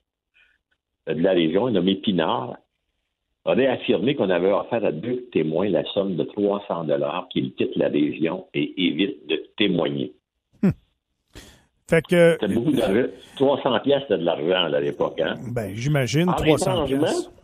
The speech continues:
Speaker 2: Hmm.
Speaker 1: le policier sera jamais appelé à témoigner au procès.
Speaker 2: Hmm. Incroyable.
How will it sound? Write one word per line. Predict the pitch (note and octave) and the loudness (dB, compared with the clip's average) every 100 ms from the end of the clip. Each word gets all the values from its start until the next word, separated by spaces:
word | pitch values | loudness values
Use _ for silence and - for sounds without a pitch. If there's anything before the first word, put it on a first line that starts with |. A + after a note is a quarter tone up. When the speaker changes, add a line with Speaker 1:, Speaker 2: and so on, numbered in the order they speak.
| - | -4
Speaker 2:
Hmm. | F#3 A2+ | -2 0
Speaker 1:
le | A#2 | 0
policier | B2 E3+ C#3 - G#3 G3 | 2 0 0 2 2 2
sera | B2 A2+ | 0 2
jamais | D3+ E3+ F#3 | 0 0 0
appelé | D3+ - E3 | 0 0 0
à | C#3+ | 0
témoigner | - C3 A2+ A2 C3+ | 2 0 0 0 0
au | A#2+ | 0
procès. | G#2 F#2 - E2+ - _ _ _ _ _ _ _ _ _ - - | 0 -2 -2 -8 -10 _ _ _ _ _ _ _ _ _ -14 -4
Speaker 2:
Hmm. | E3 - _ _ _ _ _ _ _ _ _ - | -4 -6 _ _ _ _ _ _ _ _ _ -12
Incroyable. | G#2+ A2 G2 G2 F#2 F#2 | -10 -10 -12 -12 -14 -18